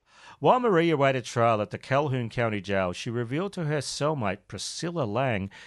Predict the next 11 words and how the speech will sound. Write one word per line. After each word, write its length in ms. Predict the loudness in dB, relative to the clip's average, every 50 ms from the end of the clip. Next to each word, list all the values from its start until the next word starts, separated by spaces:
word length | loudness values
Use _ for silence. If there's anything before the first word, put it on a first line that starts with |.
| -20 -8
that 160 | _ -6 -4 -4
she 200 | -6 -4 -4 -2
had 240 | -2 -4 -6 -8
poisoned 500 | _ -8 -6 -4 -4 -4 -4 -6 -8 -8
Frank 320 | -8 -4 -2 -2 -2 -2 -6
slowly 500 | -14 -14 -8 -4 -2 -2 0 0 -2 -2
by 200 | -2 -2 -2 -4
placing 460 | -4 -4 -4 -4 -4 -4 -6 -8 -8
a 60 | -8
little 400 | -8 -6 -8 -8 -6 -8 -10 -8 _
arsenic 520 | -2 -2 -2 -2 -2 -2 -2 -2 -2 -4